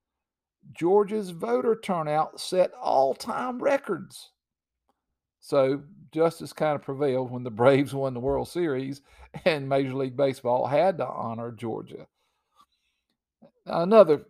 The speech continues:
another deception, another problem that we face in our day. The sexual revolution has become so much a part of the culture that the church largely fails to address it at all. Yet, the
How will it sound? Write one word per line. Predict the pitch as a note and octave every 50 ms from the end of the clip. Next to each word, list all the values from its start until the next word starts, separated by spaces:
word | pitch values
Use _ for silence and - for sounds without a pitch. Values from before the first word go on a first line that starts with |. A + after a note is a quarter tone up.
| _ -
another | C#3+ C#3+ D#3+ F3 E3+ D3 C3+ B2 A2 D#3 E3
deception, | C3+ C3 - - E3 C#3+ - - - - G2 - _ _ _ _ _ _ _ -
another | C3 D3 D#3+ D3 C#3+ B2 - _ _ _
problem | _ - - D#3 D3 D3 C#3+ C3+ B2+ B2 B2 A#2+
that | A#2+ -
we | - B2+
face | B2 - - B2 A#2+ A#2+ A2+ - -
in | B2
our | A#2+ A#2 A#2
day. | A#2 A#2+ A2+ A2 A2+ - _ _ _ _ _ _ _ _ _ _ _ _ -
The | C3+
sexual | C3 - - - F3+ E3+ E3 - - - F3 E3 D#3+
revolution | D#3 D3+ D3 C#3 C#3 C#3+ C#3+ C#3+ - - - - - - E2 A2 A#2+
has | A#2+ A2+ A2 -
become | A#2+ B2 A#2+ - C#3 A#2+ A#2+ A2+ -
so | - - D#3 D3+ D#3+
much | D#3+ E3 D#3+ - -
a | D3+
part | - - D#3 D3 C#3+ C#3+
of | C#3
the | C#3 C3
culture | - - C3+ A#2 A2+ - - - A#2+ B2 - - _ _ - - - _ _ -
that | C#3 C3+ B2+ -
the | B2 A#2+
church | - - G3+ G#3 G3+ F3+ - -
largely | C3 B2+ C3 C#3+ D#3+ F#3+ G#3+ G3+ F3 D3+ C#3
fails | - - - F#3 G3 F#3+ F3+ - -
to | - D#3+ C#3
address | C3 B2 C3 D#3 F#3 G3+ G3+ - -
it | F3+ D#3
at | D3 D3 C3+ C#3
all. | E3 G3+ A#3+ - - - - - - _ _ _ _ _ _ _ _ _ _ _ _ _ _ _ _ _ _ _ _ _ _ _ _ _ _ _ - - _ _ _ _ _ _
Yet, | - C3+ F3 G3+ G3 E3 D#3+ - - _ _ _ _ _ C3+
the | B2 A2+ A#2 A#2 G#2+